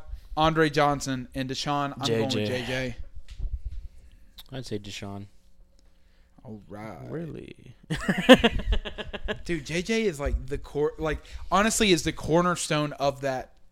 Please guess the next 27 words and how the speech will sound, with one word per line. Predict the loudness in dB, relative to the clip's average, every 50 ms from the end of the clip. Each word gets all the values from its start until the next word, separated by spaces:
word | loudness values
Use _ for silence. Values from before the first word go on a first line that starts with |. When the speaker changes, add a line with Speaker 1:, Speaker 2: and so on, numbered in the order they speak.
| -20 -20 -20 -20 -20 _ -16 -14
Speaker 2:
You | -12
can't | -4 0 4 4
really | 6 6 4 2
Speaker 1:
franchise. | 2 -2
Speaker 2:
name | -4 -4 -6 -6 -6
any | -6 -6 -6
other | -6 -8 -10
players | -12 -12 -10 -10 -8 -8 -8 -10 -10 -10
Speaker 1:
Yeah. | -8 -8 -6
Speaker 2:
before | -6 -8 -10 -10 -10 -10 -10
him | -8 -8 -8 -8 -8
and | -8 -8
Andre. | -8 -8 -10 -10 -10 -10 -12 -12 -14 -16 -20 -20 -20 -20 -20 -18 -18 -16 -2
Speaker 1:
Um, | 4 8 10 12 12 12 12 10 8 2 -2 4
all | 8 8
right, | 8 8 8
so | 4 4 4
we | 6
got | 8 8 10 10 8 6 2 2 6
Raiders. | 8 10 10 10 10 10 8 6 4 2 -2 -4 -6 -4 0
Uh, | 2 2 2
this, | 2 0 -2 -4 -4 -4 -6 -8 -12 -18 -14 -2
this | 2 4 4 4 6 6
is | 6 6 6 4
the | 6 6 8
last | 10 10 10 10 10 8 6 2 -2
one. | -2 -2 -2 -4